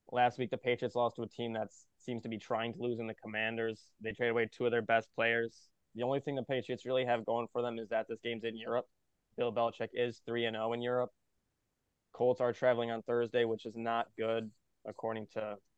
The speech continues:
travel mechanics, but they're gonna need Gardner Minshew to step up in this game. He did not play great the last few weeks, so they need him to just not turn the ball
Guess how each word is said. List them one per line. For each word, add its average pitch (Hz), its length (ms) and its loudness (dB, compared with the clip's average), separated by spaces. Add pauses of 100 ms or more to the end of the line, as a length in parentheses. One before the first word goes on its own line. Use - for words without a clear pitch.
(180)
travel 113 300 2
mechanics, 113 500 -4
but 107 200 -6 (680)
they're 120 100 -2
gonna 127 100 0
need 123 140 0
Gardner 120 260 2
Minshew 120 280 -4
to 110 80 -6
step 117 280 -2
up 113 180 -2
in 107 100 -8
this 107 180 -12
game. 110 300 -4 (320)
He 110 100 -8
did 107 140 -4
not 110 200 -6
play 113 180 -2
great 113 260 -2
the 107 60 -2
last 107 360 2 (120)
few 113 220 -4
weeks, 110 380 -8 (240)
so 98 300 -4 (160)
they 104 100 -6
need 117 120 -4
him 120 120 -2
to 113 80 -4
just 110 160 -8
not 113 260 -4
turn 127 120 -6
the 123 60 -4
ball 117 320 2